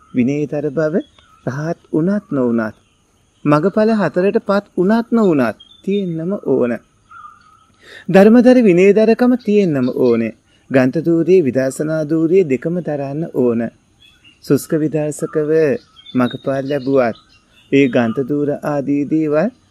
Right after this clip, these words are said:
ධර්මින් කරන ශාසනික ක්‍රමයක් තියෙනවා. මම මේ කවුණු කීපය ඔය ඇත්තන්ට මතක් කළේ භික්ෂු සංස්ථාව අනාථ මණ්ඩපයක් නෙමෙයි කියන්න. භික්ෂු සංස්ථාව තුළ පින්වත්නි, ඊටාම සුරක්ෂිත වැඩපිළිවෙලක් තියෙන මේ ආවට ගියාට සකස් කරලා නැහැ.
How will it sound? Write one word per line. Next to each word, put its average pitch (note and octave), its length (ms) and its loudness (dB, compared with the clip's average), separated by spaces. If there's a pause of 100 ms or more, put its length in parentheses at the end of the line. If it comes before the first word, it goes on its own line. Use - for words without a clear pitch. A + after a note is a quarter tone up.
(200)
ධර්මින් C#3 480 -2
කරන D#3 380 -2
ශාසනික D3 580 -8
ක්‍රමයක් E3+ 480 -8
තියෙනවා. B2 460 -8 (720)
මම F3+ 160 4
මේ G#3 180 2
කවුණු C#3+ 380 -4
කීපය F3+ 340 -4
ඔය D#3+ 140 0
ඇත්තන්ට D3+ 420 -6
මතක් C#3 420 -4
කළේ F#3 360 0 (340)
භික්ෂු B2+ 400 0
සංස්ථාව D#3+ 600 -4
අනාථ B2+ 360 -6
මණ්ඩපයක් D#3 480 -6
නෙමෙයි D3 300 -4
කියන්න. A2+ 420 -6 (1000)
භික්ෂු D#3+ 380 6
සංස්ථාව F#3 760 0
තුළ F3 240 2 (420)
පින්වත්නි, G3+ 640 4
ඊටාම F#3+ 520 0
සුරක්ෂිත F3+ 600 0
වැඩපිළිවෙලක් D#3+ 800 2
තියෙන E3 220 -2
මේ G#3+ 160 0
ආවට D#3 400 0
ගියාට A3+ 340 0
සකස් A3+ 420 -2
කරලා A#3+ 300 2
නැහැ. G#3+ 300 2